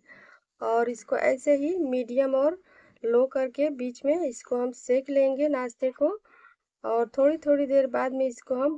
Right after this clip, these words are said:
पलट लेंगे ताकि अच्छे से पक जाए और ये क्रिस्पी हो जाए। तो देखिए, बहुत अच्छे से हमारा नाश्ता जो है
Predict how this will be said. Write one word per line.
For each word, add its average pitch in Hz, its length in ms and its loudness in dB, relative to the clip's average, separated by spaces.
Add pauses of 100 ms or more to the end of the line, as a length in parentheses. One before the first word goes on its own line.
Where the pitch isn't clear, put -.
पलट 247 320 -2
लेंगे 262 380 0 (480)
ताकि 240 280 -4
अच्छे 240 360 -4
से 285 160 -2 (100)
पक 262 260 -6
जाए 262 280 0
और 262 160 0
ये 320 100 0
क्रिस्पी 220 520 -6
हो 220 180 -2
जाए। 214 340 -4 (640)
तो 247 100 -4
देखिए, 277 500 0
बहुत 277 480 -6
अच्छे 269 300 -4
से 269 160 -4
हमारा 247 340 -4
नाश्ता 240 420 -4
जो 240 180 -2
है 262 180 -2